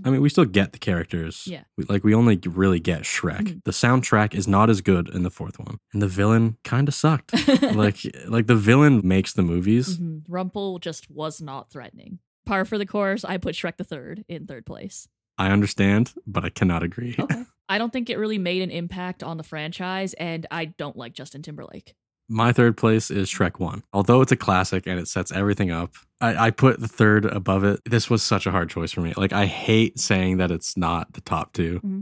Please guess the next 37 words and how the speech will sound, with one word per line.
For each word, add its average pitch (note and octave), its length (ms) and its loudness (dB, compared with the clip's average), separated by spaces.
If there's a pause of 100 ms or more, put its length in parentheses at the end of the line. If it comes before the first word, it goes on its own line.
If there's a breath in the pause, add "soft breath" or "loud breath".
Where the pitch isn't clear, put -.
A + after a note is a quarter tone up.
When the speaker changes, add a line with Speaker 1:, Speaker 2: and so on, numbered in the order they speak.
Speaker 1:
On A2 120 4
the B2 80 6
scale, B2+ 540 2 (100)
it's - 160 -4
like G2 240 0 (120)
the G#2+ 100 -2
fourth A2+ 340 0
one C#3+ 200 6
is F#2 520 -2
on G2 140 0
the F2 60 -2
floor. F#2+ 300 -8
Speaker 2:
Dare F3+ 180 -8
I F#3 80 -6
say F3+ 240 -8
in D#3 220 -8
the D3 60 -14
cellar. - 400 -16 (120)
<laughs> - 100 -12
Speaker 1:
The - 140 2
next A2 280 2
three G#2+ 460 4 (100)
are F#2 460 0
above B2+ 360 4
the A#2 80 6
roof. G2+ 200 6
Speaker 2:
On A3+ 100 6
the B3 80 6
fifth - 240 -6
story. - 340 -18
Speaker 1:
They A2+ 80 8
shouldn't B2+ 280 8
even A#2+ 160 8
be G2 300 6
in F#2+ 100 2
the F#2 100 4
same F2 480 0